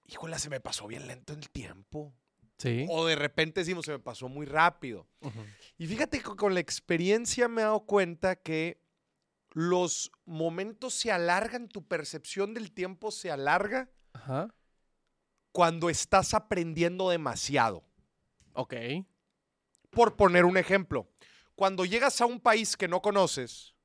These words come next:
Speaker 2: Ujú.
Speaker 1: y estás aprendiendo todo sobre ese país y cómo se hacen las cosas y cómo funciona el transporte y los diferentes lugares y estás visitando cosas que no conoces, obviamente, conociendo gente,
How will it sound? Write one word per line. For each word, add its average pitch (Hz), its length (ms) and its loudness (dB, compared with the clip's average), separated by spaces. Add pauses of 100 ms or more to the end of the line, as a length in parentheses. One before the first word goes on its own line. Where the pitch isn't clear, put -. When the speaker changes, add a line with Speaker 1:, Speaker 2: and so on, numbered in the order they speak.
(140)
Speaker 2:
Ujú. 120 340 -10 (260)
Speaker 1:
y 135 140 -6
estás 160 400 -2
aprendiendo 170 720 0
todo 175 240 0
sobre 151 280 -2
ese 147 120 -4
país 143 460 -4
y 135 40 -14
cómo 139 280 -8
se 139 100 -8
hacen 139 240 -8
las 123 160 -6
cosas 143 680 -4 (420)
y 120 640 -8
cómo 147 220 -4
funciona 131 260 -10
el 139 80 -14
transporte 147 1300 2
y 131 100 -10
los 127 220 -8
diferentes 131 400 -14
lugares 143 720 2
y 131 60 -6
estás 143 240 -10
visitando 151 520 -6
cosas 139 300 -10
que 131 80 -14
no 120 120 -8
conoces, 123 420 -8
obviamente, 123 460 -8
conociendo 113 460 -10
gente, 117 380 -8